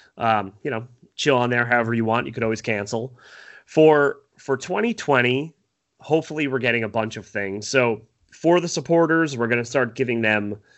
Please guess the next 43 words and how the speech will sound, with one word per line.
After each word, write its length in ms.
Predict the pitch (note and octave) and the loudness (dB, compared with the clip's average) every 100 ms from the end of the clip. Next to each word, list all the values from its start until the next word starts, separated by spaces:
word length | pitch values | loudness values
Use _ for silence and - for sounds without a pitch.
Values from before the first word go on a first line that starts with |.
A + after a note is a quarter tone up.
| _ _ | _ _
um, 420 | G#2 G#2 F#2+ F2 F2+ _ _ _ - | -2 0 0 -6 -16 _ _ _ -2
like, 260 | G#2+ F#2 A2+ | -2 -2 0
weekly 320 | C3 C3 A2 | 0 0 0
raffles, 760 | A#2+ C3+ B2+ C#3+ C3+ C#3 - - _ - _ - | 2 2 2 2 0 -2 -10 -14 _ -20 _ -2
uh, 240 | A#2 G#2 | 2 2
or 120 | A2+ A#2+ | 2 2
monthly 400 | B2+ C3 C3 A2 | 2 2 0 0
raffles 500 | A#2 A#2 B2+ A#2+ G#2+ | 2 2 0 -4 -4
where 100 | G#2+ | -6
they 120 | G#2+ | -6
can 140 | A2 | -6
win 260 | G#2+ G2 G2 | -8 -8 -10
t-shirts 480 | - G3 - E3+ - | -8 -2 4 4 2
and 140 | A2+ G2+ | -4 -6
different 300 | B2 B2 A2 | -4 -4 -2
cool 180 | A#2+ | 2
items. 460 | B2 B2 A#2+ A#2+ A#2+ - - - | 4 4 2 -2 -6 -14 -20 -18
So 160 | - C#3 | -2 2
more 220 | D3 F#3+ | 6 6
stuff 340 | - D#3+ D3 | 6 2 2
for 160 | C#3+ C3+ | 2 2
the 80 | B2+ | 2
supporters, 480 | B2 C3+ B2+ A#2 A2+ | -4 -2 0 0 -2
more 160 | A#2 | -4
content 500 | A#2+ A2+ A2 A#2 A2 | -2 -4 -4 -6 -6
for 120 | G#2+ | -4
them. 400 | G2+ G2 G2 G2 - _ - - - - | 0 0 0 -4 -14 _ -20 -20 -20 -8
Uh, 340 | - G#2+ G#2+ G#2 | 2 4 6 4
you 80 | D3 | 4
know, 60 | |
I 80 | B2 | 2
talked 200 | C3 C#3 | 0 -2
to 60 | B2+ | 0
you 80 | C#3+ | 2
guys. 280 | C#3 C3+ - | 4 2 -2
Hopefully 380 | C#3 C#3+ D#3 | -8 -6 -4
we 80 | B2+ | -2
get 160 | A#2 A#2+ | -2 -4
that 160 | G2+ - | -4 -6
Patreon 520 | C#3+ - C#3+ C3 C3 | -8 -4 0 0 2
going 240 | C3 C3 | 2 2
up, 260 | C3 C3 - _ - _ - | 2 0 -8 _ -20 _ -4
and 640 | A2 G#2+ G#2+ G2+ G2+ G2+ | 0 0 0 -4 -10 -12